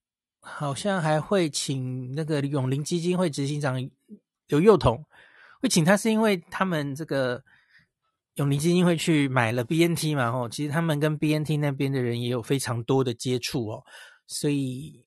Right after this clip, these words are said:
他谈辉瑞或B N T也会有一些他那边看到的事情吼，应该也是蛮有趣的哦。那这个我会在 Podcast 前面附一个报名的连结吼，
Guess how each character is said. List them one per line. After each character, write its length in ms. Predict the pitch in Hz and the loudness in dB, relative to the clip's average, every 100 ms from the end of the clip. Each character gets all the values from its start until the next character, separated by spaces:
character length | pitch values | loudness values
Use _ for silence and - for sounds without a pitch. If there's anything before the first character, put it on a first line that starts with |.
| _ | _
他 180 | - 151 | -6 -6
谈 240 | - 135 | -4 -6
辉 200 | 131 160 | 0 2
瑞 160 | 160 151 | 4 2
或 140 | 156 | 0
B 220 | 143 143 | -2 -2
N 100 | 147 | 0
T 360 | 143 147 143 147 | -2 -4 -4 -4
也 280 | 131 120 120 | -6 -6 -4
会 240 | - 175 | -2 0
有 300 | 135 120 - _ _ | 0 -2 -6 _ _
一 80 | 156 | -8
些 220 | - 147 | -4 -4
他 260 | - 139 | 0 0
那 140 | 147 143 | 0 -2
边 240 | 147 139 | -4 -4
看 220 | - 139 | -4 -4
到 160 | 131 123 | -2 -2
的 100 | 120 | -4
事 180 | - 147 | -6 -4
情 240 | - 120 113 | -4 -8 -10
吼， 160 | 127 - - - | -14 -14 -20 -14
应 100 | 151 | -6
该 120 | 151 | -4
也 100 | 135 | -4
是 120 | - | -6
蛮 200 | 151 135 | -4 -2
有 160 | 143 131 | -2 -2
趣 240 | - 160 | -2 -4
的 120 | 127 | -2
哦。 180 | 120 123 - _ _ _ _ _ _ _ 170 | -2 -4 -6 _ _ _ _ _ _ _ -4
那 440 | 165 160 139 147 - - | 0 0 -2 -8 -16 -6
这 160 | 175 | -6
个 680 | 165 151 139 135 143 - - | -2 -2 0 -4 -8 -12 -18
我 120 | - 135 | -10 -4
会 140 | 185 | -2
在 160 | 175 175 | -2 0
Podcast 420 | 175 170 175 147 | -2 0 -2 -4
前 220 | - 135 | -4 -6
面 260 | 151 170 147 | -4 -4 -6
附 300 | - 156 139 | -4 -2 -2
一 100 | 135 | -4
个 480 | 151 139 127 127 - | -4 -2 -4 -6 -2
报 160 | 185 165 | 0 0
名 180 | 147 | -2
的 80 | 139 | -4
连 280 | 139 139 156 | -2 -4 -4
结 260 | - 135 139 | -4 -4 -2
吼， 180 | 135 | -6